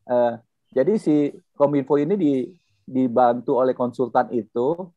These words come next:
akhirnya terdefinisi bahwa literasi digital terjadi dari empat pilar yang penting, yaitu digital skills, digital ethics, digital, eh,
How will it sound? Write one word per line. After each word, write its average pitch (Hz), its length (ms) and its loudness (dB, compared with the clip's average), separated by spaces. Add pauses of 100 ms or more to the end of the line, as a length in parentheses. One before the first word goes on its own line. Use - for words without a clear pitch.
akhirnya 147 480 -2 (160)
terdefinisi 147 880 0
bahwa 127 240 2
literasi 131 480 -2
digital 113 320 -6
terjadi 131 720 -4
dari 120 240 -2
empat 135 400 -4
pilar 147 400 2 (400)
yang 131 160 0
penting, 127 480 -2
yaitu 117 240 -2
digital 117 400 -4
skills, 139 480 -2
digital 113 480 -4
ethics, 151 400 -6
digital, 110 640 2 (400)
eh, 104 720 2